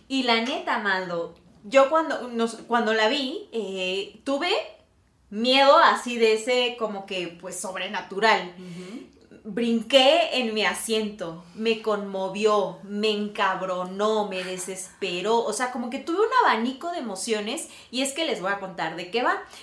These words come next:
Speaker 1: Teléfono Negro está basada en el cuento homónimo de Joe Hill y Joe Hill es ni más ni menos que, pues,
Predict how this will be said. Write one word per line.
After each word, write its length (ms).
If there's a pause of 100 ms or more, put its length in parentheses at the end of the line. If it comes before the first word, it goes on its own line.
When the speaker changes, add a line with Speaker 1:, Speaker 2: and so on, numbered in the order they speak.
(120)
Speaker 1:
Teléfono 480
Negro 400
está 760
basada 800
en 180
el 180
cuento 460
homónimo 760
de 240
Joe 340
Hill 300 (300)
y 200
Joe 280
Hill 280
es 280
ni 120
más 220
ni 80
menos 320
que, 140
pues, 420